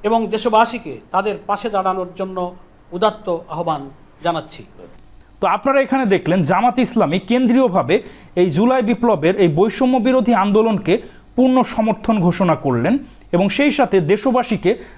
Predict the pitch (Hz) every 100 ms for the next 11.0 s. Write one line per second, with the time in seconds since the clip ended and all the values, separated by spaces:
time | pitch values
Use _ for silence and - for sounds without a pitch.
0 | - 196 202 196 214 - 285 214 202 190
1 | 185 165 160 160 139 123 180 180 185 220
2 | 214 - - - 190 170 220 233 269 185
3 | 180 - 240 240 - 214 180 151 156 131
4 | 120 110 104 - - - - - - 170
5 | 180 170 262 285 302 196 208 - 247 254
6 | 214 220 240 220 - 185 170 190 175 202
7 | 233 247 262 247 - 247 226 190 185 147
8 | 151 - - - - - 254 208 269 -
9 | - - 226 254 254 262 214 247 - 254
10 | 214 202 208 247 240 226 190 151 165